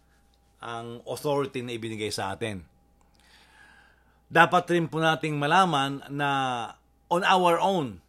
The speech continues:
we cannot match the power of the enemy. On our fallen state. Okay? Bilang mga tao ngayon na nanggaling kay Adan, pagkatapos niyang bumagsak, we cannot match the power of the enemy.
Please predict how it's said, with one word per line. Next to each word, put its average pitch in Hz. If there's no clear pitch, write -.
we 147
cannot 165
match 131
the 123
power 123
of 98
the 110
enemy. 104
On 160
our 165
fallen 147
state. 110
Okay? 131
Bilang 147
mga 139
tao 147
ngayon 131
na -
nanggaling 139
kay 123
Adan, 131
pagkatapos 123
niyang 127
bumagsak, 123
we 190
cannot 160
match 143
the 135
power 123
of 104
the 123
enemy. 120